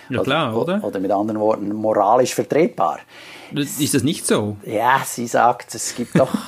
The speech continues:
Speaker 2: <laughs> immer wieder Situationen, in denen man sich mal wieder darüber Gedanken machen sollte.
Speaker 1: Mhm,
Speaker 2: Und gibt dann
Speaker 1: okay.
Speaker 2: auch gleich ein paar Beispiele mit, wo
Speaker 1: Also,
Speaker 2: das
Speaker 1: was
Speaker 2: vermutlich
Speaker 1: los?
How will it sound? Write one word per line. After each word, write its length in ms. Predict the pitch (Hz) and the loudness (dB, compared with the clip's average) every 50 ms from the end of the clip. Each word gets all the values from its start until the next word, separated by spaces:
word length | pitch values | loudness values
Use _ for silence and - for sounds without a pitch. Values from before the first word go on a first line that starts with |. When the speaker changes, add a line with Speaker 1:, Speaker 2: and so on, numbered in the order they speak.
| 330 - - - | -2 -2 0 -4
Speaker 2:
<laughs> 340 | 330 - - - - - - | -4 -4 -4 -6 -6 -6 -4
immer 200 | - 139 139 135 | -4 -2 0 2
wieder 140 | 131 131 123 | 2 2 0
Situationen, 680 | 113 127 127 117 - 120 - - 131 123 123 123 120 117 | 0 -2 -2 -2 -2 -4 0 0 2 4 4 4 2 2
in 140 | 113 110 107 | 0 -2 -2
denen 180 | 110 110 113 113 | -2 -2 0 0
man 160 | 117 113 107 | 0 0 0
sich 760 | 104 110 107 107 107 - - - - - - - - - 98 - 120 110 | 0 0 0 0 -2 -4 -8 -10 -10 -10 -10 -10 -12 -12 -12 -10 -6 -2
mal 240 | 110 107 107 104 104 | 0 2 2 2 2
wieder 220 | 107 101 - 107 95 95 | 0 0 -2 -2 0 2
darüber 340 | 101 98 104 107 98 98 | 0 2 2 0 -2 -2
Gedanken 420 | 95 104 98 98 95 104 - 117 104 | -2 0 2 4 2 2 0 -2 0
machen 580 | 101 101 101 - - 95 95 92 92 90 85 82 | 0 0 0 -2 -4 -4 -2 -2 -2 -4 -4 -4
sollte. 520 | - - 101 104 127 127 - - 87 - - - - - - - - - - - - | 0 4 6 6 6 4 2 0 -4 -4 -4 -12 -16 -16 -14 -14 -14 -14 -14 -10 -4
Speaker 1:
Mhm, 340 | - 127 120 107 101 104 110 | 0 0 2 2 2 0 0
Speaker 2:
Und 100 | 120 110 | 0 0
gibt 180 | 123 123 - | -2 0 2
dann 80 | - 104 | 2 2
Speaker 1:
okay. 140 | 107 107 101 | 4 4 4
Speaker 2:
auch 160 | 101 101 95 | 4 2 4
gleich 240 | - 107 90 98 95 | 4 2 2 2 0
ein 80 | 98 87 | -2 -4
paar 200 | - 92 82 80 | 0 0 2 2
Beispiele 540 | - 76 80 90 - - - 95 90 92 87 | 2 0 0 0 -2 -2 -2 -2 0 0 0
mit, 200 | 82 82 78 - _ - - - - - - - - - - - - - | -2 -4 -6 -8 _ -10 -8 -8 -8 -8 -10 -12 -14 -18 -18 -16 -10 -4
wo 60 | - 117 | 0 2
Speaker 1:
Also, 200 | 110 110 113 113 | 2 4 4 4
Speaker 2:
das 200 | 107 104 95 101 101 | 2 2 0 0 0
Speaker 1:
was 80 | 98 | 0
Speaker 2:
vermutlich 420 | 95 98 107 110 107 - 95 92 - | 2 2 2 0 0 2 0 0 0
Speaker 1:
los? 420 | - - - - - - - - | -2 -10 -14 -14 -16 -18 -16 -14